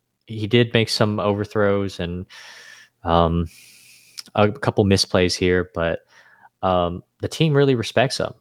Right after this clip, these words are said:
And, um, yeah,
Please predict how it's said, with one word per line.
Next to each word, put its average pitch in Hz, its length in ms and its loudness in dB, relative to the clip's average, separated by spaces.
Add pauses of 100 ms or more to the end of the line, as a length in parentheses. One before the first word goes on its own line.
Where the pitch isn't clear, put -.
(360)
And, 85 680 -4 (440)
um, 82 440 2 (960)
yeah, 101 320 2